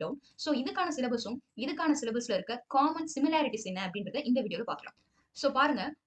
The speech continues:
ஃபர்ஸ்ட் பார்ட் மேத்தமேட்டிக்ஸ். இதுல இருந்து உங்களுக்கு தேர்ட்டி கொஸ்டின்ஸ் வரப்போகுது. ஜெனரல் இன்டெலிஜென்ஸ் and ரீசனிங்ல இருந்து தேர்ட்டி கொஸ்டின்ஸ் வரப்போகுது. ஜெனரல் அவேர்னஸ்ல இருந்து ஃபார்ட்டி கொஸ்டின்ஸ் வரப்போகுது. ஓகேங்களா? இந்த மேத்தமேட்டிக்ஸ் பார்ட்டை நீங்க டி என் பி எஸ் சி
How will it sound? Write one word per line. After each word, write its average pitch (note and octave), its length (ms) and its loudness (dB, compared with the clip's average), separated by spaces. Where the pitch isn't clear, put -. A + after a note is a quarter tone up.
ஃபர்ஸ்ட் F#4 380 4
பார்ட் C4 240 2
மேத்தமேட்டிக்ஸ். A3+ 580 -2
இதுல D#4+ 140 0
இருந்து D#4 160 4
உங்களுக்கு A#3+ 300 0
தேர்ட்டி C#4+ 320 0
கொஸ்டின்ஸ் A#3+ 340 0
வரப்போகுது. F3 300 -6
ஜெனரல் D#4+ 300 2
இன்டெலிஜென்ஸ் C#4+ 460 4
and G#3+ 160 -2
ரீசனிங்ல B3+ 380 0
இருந்து A#3+ 220 -4
தேர்ட்டி B3+ 280 2
கொஸ்டின்ஸ் A#3+ 360 -4
வரப்போகுது. - 300 -8
ஜெனரல் D4+ 340 4
அவேர்னஸ்ல D#4 480 2
இருந்து A3+ 200 -8
ஃபார்ட்டி A3+ 340 2
கொஸ்டின்ஸ் A#3+ 340 -4
வரப்போகுது. - 320 -12
ஓகேங்களா? F#3 340 -4
இந்த B3+ 180 2
மேத்தமேட்டிக்ஸ் E4 640 0
பார்ட்டை G3+ 260 2
நீங்க B3+ 200 2
டி D4+ 80 0
என் F#4 100 -10
பி E4 80 -2
எஸ் C#4 80 -2
சி B3 40 -6